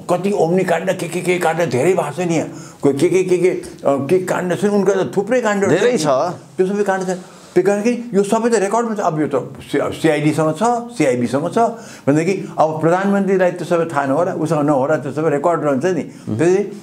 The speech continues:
Speaker 1: उनलाई त्यहाँ पनि रहन्छ। अब पावरमा बसेन भनेदेखि त यिनले खतम पार्छ। म पावरमा बसेँ, म अपोजिसनमा बस्छु, तर पावरमा हुँदैछ भन्न पाइयो कि यो पोलिटिकल चाहिँ नि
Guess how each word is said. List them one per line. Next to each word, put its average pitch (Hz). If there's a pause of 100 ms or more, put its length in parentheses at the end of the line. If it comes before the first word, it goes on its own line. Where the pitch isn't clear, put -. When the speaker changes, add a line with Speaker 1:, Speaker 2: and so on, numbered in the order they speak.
(140)
Speaker 1:
उनलाई 190
त्यहाँ 220
पनि 226
रहन्छ। 220
अब 208 (340)
पावरमा 262
बसेन 196
भनेदेखि 156
त 160
यिनले 170
खतम 180
पार्छ। 170 (880)
म 139
पावरमा 180
बसेँ, 156
म 175 (300)
अपोजिसनमा 202
बस्छु, 196 (340)
तर 156
पावरमा 208
हुँदैछ 220 (400)
भन्न 208
पाइयो 190
कि 190
यो 175
पोलिटिकल 185
चाहिँ 175
नि -